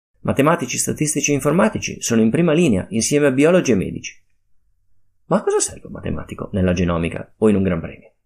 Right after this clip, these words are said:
Già Galileo indicava la matematica come l'unico linguaggio in grado di descrivere l'universo fisico,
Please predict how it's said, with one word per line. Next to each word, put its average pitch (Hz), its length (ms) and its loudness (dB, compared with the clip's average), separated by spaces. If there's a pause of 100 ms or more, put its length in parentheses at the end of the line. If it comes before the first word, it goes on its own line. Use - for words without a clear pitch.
(640)
Già 104 140 4
Galileo 107 560 4
indicava 101 420 2
la 107 80 4
matematica 104 600 0
come 95 180 2
l'unico 117 320 4
linguaggio 107 460 2
in 107 80 4
grado 98 280 4
di 101 120 4
descrivere 104 500 2
l'universo 92 520 2
fisico, 82 580 -6